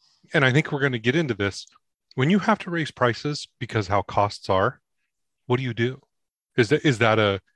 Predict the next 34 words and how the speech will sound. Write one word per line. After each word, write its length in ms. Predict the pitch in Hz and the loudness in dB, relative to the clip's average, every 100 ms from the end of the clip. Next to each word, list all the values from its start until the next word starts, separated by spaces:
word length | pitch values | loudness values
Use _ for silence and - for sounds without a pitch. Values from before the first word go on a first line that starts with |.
| _ | _
in 160 | 131 107 | -6 -4
some 220 | 120 110 | -2 -2
cases 400 | - 107 - 98 | 0 -2 -2 -8
of 140 | 101 | -8
the 120 | 95 104 | -8 -4
things 280 | 117 107 | -4 -4
that 100 | 104 | -6
we 120 | 104 98 | -8 -8
see, 340 | - 107 113 _ _ _ _ | -6 -6 -8 _ _ _ _
is 180 | 156 117 | -4 -2
it 100 | 101 | -2
a 80 | 92 | -4
temporary 520 | - 101 107 98 98 | -4 0 2 2 0
service 360 | 90 107 104 - | -2 -4 -4 -6
charge 340 | - 135 139 - | -6 -6 -8 -16
that's 160 | 135 | -6
added 360 | 123 113 147 151 | -2 0 -2 -4
and 120 | 104 | -4
that's 180 | 95 - | -4 -6
called 280 | - 104 104 | -2 0 0
out 160 | 101 | 0
on 140 | 104 101 | -2 -6
your 120 | 92 | -6
bill? 380 | 107 101 139 - _ - _ _ _ | -2 -2 -2 -8 _ -20 _ _ _
And 260 | 175 127 113 _ _ _ | 2 2 0 _ _ _
why 220 | 123 123 | 0 2
would 220 | 127 127 | 2 -2
you 80 | 117 | -8
do 140 | 123 131 | -6 -2
that? 240 | 107 107 - | 0 0 0
Or 140 | 156 | -2
do 160 | 147 190 | -2 -6
you 80 | |
just 260 | 175 170 - | -4 -6 -10